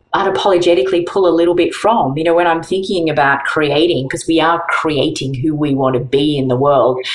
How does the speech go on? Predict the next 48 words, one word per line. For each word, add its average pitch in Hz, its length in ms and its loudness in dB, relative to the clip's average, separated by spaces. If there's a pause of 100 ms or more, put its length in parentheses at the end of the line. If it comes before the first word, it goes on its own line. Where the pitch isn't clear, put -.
(320)
It's - 200 -14
like, - 200 -6
I, 180 100 -2 (220)
I, 170 120 2 (120)
you 180 120 0
know, 165 100 0
there's 160 200 2
things 185 200 -2
about 165 240 2
Oprah 170 260 0
Winfrey, 156 440 -2
and 135 80 0
I 139 100 2
just, 151 440 -6
you 170 100 0
know, 147 100 2
I 135 120 2
can 151 200 -8
feel 160 220 -2
myself 143 400 -2
embodying 139 480 0
little 143 260 0
things 139 300 -2
that 135 80 2
I 135 80 2
love 135 180 2
about 139 360 2
her, - 340 2
or 151 200 4
Brené 147 440 0
Brown, 139 460 2
or 147 140 0
Maya 147 420 2
Angelou, 135 640 0
or, 139 480 0 (480)
um, 143 420 -2
Judi 170 280 0
Dench, 135 520 0
or, 143 240 4
you 180 80 2
know, 180 120 0
whoever 226 400 2
it 170 100 0
is. 147 360 0
And 165 80 -2
it's 165 240 -6
like, 160 160 0 (180)
you, 208 200 -4